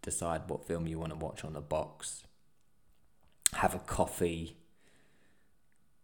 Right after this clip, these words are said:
You're stuck behind that driver trying to, you're late and you're trying to get to where you're going and you're standing in that queue thinking,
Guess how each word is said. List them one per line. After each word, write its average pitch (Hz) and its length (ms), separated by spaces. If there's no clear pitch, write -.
You're - 100
stuck - 460
behind 85 260
that - 160
driver 85 460
trying 82 300
to, 82 60
you're 90 140
late 85 400
and 82 100
you're 80 80
trying 82 220
to 78 60
get - 240
to 82 60
where 82 120
you're 80 160
going 78 500
and 80 100
you're 82 60
standing 80 380
in 80 160
that - 200
queue 82 320
thinking, 80 500